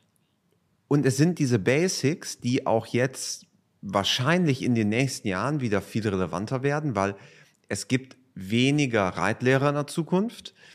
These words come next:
Es gibt weniger Menschen, die ganz klassisch, der, der klassische Weg von vielen, wie sie zum Pferd kamen, war ja,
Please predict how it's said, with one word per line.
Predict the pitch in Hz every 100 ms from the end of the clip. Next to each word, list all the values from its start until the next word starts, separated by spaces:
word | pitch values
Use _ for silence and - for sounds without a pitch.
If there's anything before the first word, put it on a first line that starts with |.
| _ _
Es | 104 104 -
gibt | 131 - - -
weniger | 104 127 139 123
Menschen, | 110 120 143 - 135
die | 110 117 117 - 104
ganz | 113 139 160 - -
klassisch, | - - 135 151 131 113 92
der, | 104
der | 98 107 - 117
klassische | - 175 190 160 113
Weg | 135 156
von | - 120 104
vielen, | - 180 180 147 131 - - _ _
wie | 110
sie | 120 120
zum | - 104
Pferd | - 139 143
kamen, | 139 127 123 113
war | 110 110
ja, | 110 110